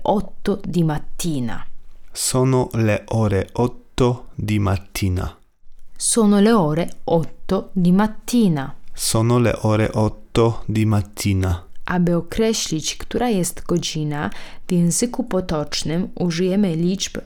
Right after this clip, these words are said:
Speaker 1: od jeden do dwanaście i dodamy porę dnia. Jest czwarta po południu, to sono le ore quattro di pomeriggio lub po prostu sono le quattro di pomeriggio.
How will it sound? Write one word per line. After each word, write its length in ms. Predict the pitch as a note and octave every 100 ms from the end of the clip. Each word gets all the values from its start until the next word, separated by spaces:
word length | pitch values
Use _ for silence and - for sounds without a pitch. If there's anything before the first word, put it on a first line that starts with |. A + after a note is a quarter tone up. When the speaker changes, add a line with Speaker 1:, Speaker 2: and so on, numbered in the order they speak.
| - -
Speaker 1:
od 240 | B3 A#3+
jeden 480 | E3+ D#3+ D3+ D#3 E3 -
do 240 | D#3 D#3
dwanaście 920 | D#3 D#3 G#3 F#3+ C#3+ B2+ - - G3 G#3 - - - -
i 180 | D4 C#4+
dodamy 460 | F#3 D#3+ D#3 D#3+
porę 380 | - E3 D#3 D#3
dnia. 500 | D3+ D3 D#3+ D3 - - - - - - - - - -
Jest 320 | C#4 C#4 -
czwarta 560 | - - E3+ F3 - F3
po 180 | F#3 F3+
południu, 760 | F3 E3 E3 D3+ D#3+ D#3+ A#3+ - - - -
to 260 | A#3+ A#3+ - -
sono 340 | - C4 A3+ G#3
le 120 | G3+
ore 240 | G3 G3
quattro 520 | G3 F3+ E3 - F3+
di 180 | E3 E3
pomeriggio 880 | - E3+ E3 D#3+ D3+ C#3 - D3+ A2+ - - -
lub 140 | G3+
po 120 | A3 A#3+
prostu 600 | G3+ D#3 D3+ - E3+ -
sono 340 | - G3+ F3 D#3+
le 120 | F3
quattro 540 | - D3+ C#3 - -
di 200 | - D#3+
pomeriggio. 800 | - E3 D3+ D3 C#3+ - - -